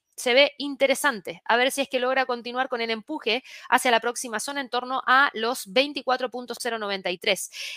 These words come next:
El cobre, por otro lado, sube cero coma cuarenta y uno por ciento. Está cotizando en tres punto setenta y tres,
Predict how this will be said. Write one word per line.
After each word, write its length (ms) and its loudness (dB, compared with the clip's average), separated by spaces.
El 300 6
cobre, 420 4
por 160 -2
otro 180 0
lado, 360 8
sube 280 -2
cero 380 2
coma 240 2
cuarenta 640 4
y 80 -8
uno 160 -8
por 180 0
ciento. 300 -2
Está 180 0
cotizando 500 -2
en 120 -6
tres 200 0
punto 360 -8
setenta 480 -2
y 80 -4
tres, 400 0